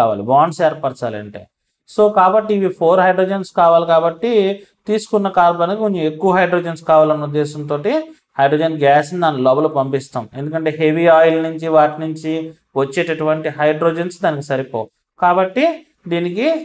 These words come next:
ఎక్కువ హైడ్రోజన్ పంపించాం. అలాగే కోల్లో ఉన్నటువంటి హైడ్రోజన్స్ కూడా దానికి సరిపోవు, అందుకోసమని హైడ్రో-, హైడ్రోజన్ గ్యాస్ని దీని లోపలికి పంపించి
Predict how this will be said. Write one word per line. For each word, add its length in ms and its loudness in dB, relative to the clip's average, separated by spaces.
ఎక్కువ 380 0
హైడ్రోజన్ 500 0
పంపించాం. 520 -2
అలాగే 380 0
కోల్లో 540 4
ఉన్నటువంటి 540 0
హైడ్రోజన్స్ 520 -2
కూడా 200 -2
దానికి 280 -2
సరిపోవు, 460 -4
అందుకోసమని 520 -2
హైడ్రో-, 440 0
హైడ్రోజన్ 380 -2
గ్యాస్ని 420 -4
దీని 200 -6
లోపలికి 400 -2
పంపించి 720 -6